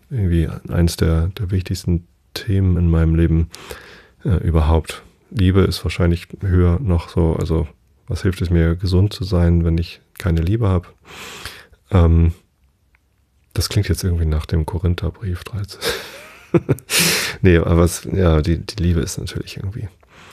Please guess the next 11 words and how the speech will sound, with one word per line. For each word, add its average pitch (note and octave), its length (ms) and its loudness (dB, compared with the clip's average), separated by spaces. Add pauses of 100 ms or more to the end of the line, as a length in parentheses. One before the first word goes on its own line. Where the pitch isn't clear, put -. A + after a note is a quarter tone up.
(320)
äh, F2+ 180 -2
das E2+ 160 0
Wichtigste, E2+ 420 0
aber E2 160 4
Gesundheit E2 420 2
ist, - 180 -4
äh, - 100 -2
relativ D#2+ 600 -2 (440)
bald D2+ 300 0
danach. D2 400 -4 (1800)
Und, D#2+ 520 2